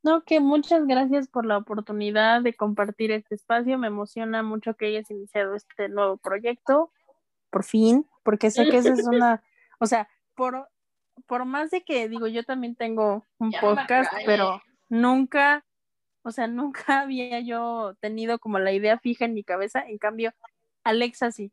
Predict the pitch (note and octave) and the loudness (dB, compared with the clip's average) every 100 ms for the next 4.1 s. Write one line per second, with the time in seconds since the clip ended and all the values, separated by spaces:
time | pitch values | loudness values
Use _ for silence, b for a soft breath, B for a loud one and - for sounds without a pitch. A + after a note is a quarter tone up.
0 | _ A#3 A3+ A#3+ A#3+ B3+ B3+ D4+ C4+ A3+ | _ -2 2 2 2 0 0 0 0 -6
1 | G#3+ A3+ A#3 B3 A3 G#3+ A3+ A#3+ A#3 A#3 | -8 -4 -2 -2 -4 -6 -8 -10 -6 -2
2 | C4 D4 D#4 C#4+ C#4+ - D4 D4 D4+ C#4+ | -2 -2 -4 -4 -4 0 2 2 0 0
3 | C#4 D4 C#4+ C#4+ C#4 - G#3+ A#3 A#3+ A#3+ | 0 -2 -2 -4 -6 -6 -6 -4 -2 -4
4 | A#3+ | -8